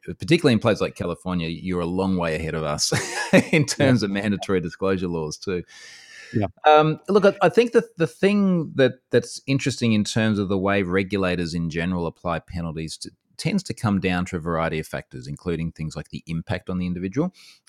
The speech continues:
Speaker 1: Uh, so, yeah, i-, is the impact of, of this data breach going to be the same as Ashley Madison? Well,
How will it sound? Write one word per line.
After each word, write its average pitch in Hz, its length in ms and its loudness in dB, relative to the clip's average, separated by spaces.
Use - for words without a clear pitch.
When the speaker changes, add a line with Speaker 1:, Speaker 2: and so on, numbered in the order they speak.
Speaker 1:
Uh, 76 320 -6
so, 80 220 -4
yeah, 78 240 -2
i-, 78 300 -6
is 98 260 -2
the 104 160 2
impact 98 500 0
of, 92 400 -2
of 87 160 -4
this 107 180 -2
data 98 320 0
breach 90 220 -2
going 92 160 -2
to 90 80 -4
be 87 80 -4
the 85 100 -8
same 90 360 -2
as 87 180 -4
Ashley 95 260 -2
Madison? 104 480 -2
Well, 98 240 0